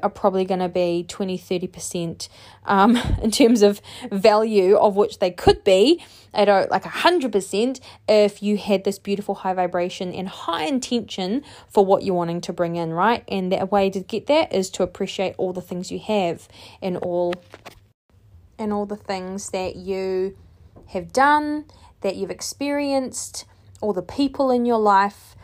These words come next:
You know, it is really having, and what I love, I love the saying, "High intention, low attachment," right? So with Buddhist principles,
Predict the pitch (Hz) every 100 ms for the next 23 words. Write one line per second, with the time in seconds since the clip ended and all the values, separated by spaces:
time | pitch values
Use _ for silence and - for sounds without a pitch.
0 | - - _ _ 233 233 214 226 220 220
1 | 202 214 254 269 302 277 - 240 220 190
2 | 226 339 - _ _ _ _ _ _ -
3 | 226 214 220 233 226 220 202 196 196 208
4 | 208 208 240 - 202 190 196 - 233 240
5 | 233 - 208 - 202 190 - 180 175 175
6 | 185 - - 175 196 - 208 208 214 -
7 | - - - - - - 214 208 208 320
8 | 320 - 262 240 247 240 233